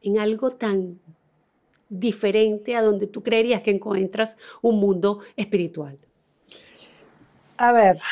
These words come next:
Speaker 2: yo empecé en la radio.
Speaker 1: Ujú.
Speaker 2: La radio es otra cosa, y tú lo sabes.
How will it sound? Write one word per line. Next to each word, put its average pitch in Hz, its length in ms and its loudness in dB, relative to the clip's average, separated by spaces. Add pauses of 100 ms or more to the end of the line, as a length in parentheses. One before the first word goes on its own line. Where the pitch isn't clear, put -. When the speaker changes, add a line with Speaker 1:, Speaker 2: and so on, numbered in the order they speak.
Speaker 2:
yo 285 200 10
empecé 381 300 8
en 330 80 10
la 247 100 10
radio. 165 540 4 (380)
Speaker 1:
Ujú. 190 220 0
Speaker 2:
La 196 160 10
radio 302 540 8 (220)
es 262 280 2
otra 277 280 4
cosa, - 440 2 (140)
y 208 100 -2
tú 196 140 6
lo 196 100 6
sabes. - 640 -4